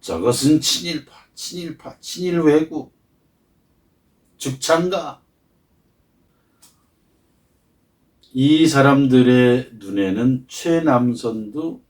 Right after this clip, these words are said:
친일파의 괴수입니다. 그러나 육당 최남선이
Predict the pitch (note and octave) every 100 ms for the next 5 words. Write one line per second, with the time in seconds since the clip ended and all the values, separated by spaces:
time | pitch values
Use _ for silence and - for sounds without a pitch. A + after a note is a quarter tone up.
0 | _ _ _ _ _ - - - F3+ D#3
1 | D3 - A2 A#2 B2+ - _ _ _ G#2+
2 | F#2+ F2 E2+ - G2 G2 G2+ - C#2 -
3 | - _ _ _ _ _ _ _ _ _
4 | _ _ _ - D#3+ D#3 - - _ _
5 | _ A2+ A2+ - D#3 D#3+ - - E3+ D#3+
6 | C#3 G2+ F2+ F2 -